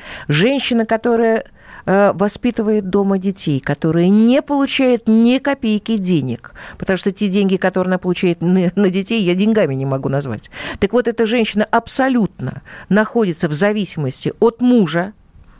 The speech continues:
который может её бросить, уйти, не платить алименты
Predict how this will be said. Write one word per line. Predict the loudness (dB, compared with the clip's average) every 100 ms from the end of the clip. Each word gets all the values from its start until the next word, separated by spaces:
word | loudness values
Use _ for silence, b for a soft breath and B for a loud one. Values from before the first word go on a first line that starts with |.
| -20 -20 b b b b
который | -2 2 2 2
может | 2 0 0
её | 0 0
бросить, | 2 0 0 -6 2
уйти, | 2 2 0 -2 0
не | 0
платить | 2 0 0 -2
алименты | 0 2 2 0 -4